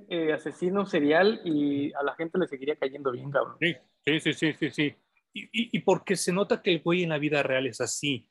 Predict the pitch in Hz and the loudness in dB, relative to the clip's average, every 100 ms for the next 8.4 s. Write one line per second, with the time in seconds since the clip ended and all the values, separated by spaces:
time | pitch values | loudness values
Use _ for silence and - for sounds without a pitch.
0 | _ - 135 139 151 143 147 147 143 123 | _ -2 -2 0 0 0 -2 0 -2 -2
1 | 143 139 139 139 135 - 127 135 127 - | -2 -4 -2 -2 0 -2 -2 -2 -2 -4
2 | 139 131 127 117 - 170 147 113 135 190 | -4 -2 -4 -6 2 4 4 2 -2 -4
3 | _ _ _ _ 127 240 190 - 143 147 | _ _ _ _ 0 2 -2 -2 -6 0
4 | 151 151 147 139 123 - 135 135 175 143 | 2 4 4 2 -2 -2 -2 2 -2 0
5 | 123 139 127 139 135 131 123 135 160 123 | 0 -2 -2 -4 0 2 2 0 -2 -2
6 | 117 117 120 120 120 117 - 190 127 107 | -4 -4 0 0 2 -2 0 -2 -2 -8
7 | - 107 107 - 165 170 123 - 113 135 | -8 -6 -6 -2 -2 -2 -8 -8 -4 0
8 | 208 120 131 202 | 0 0 0 -2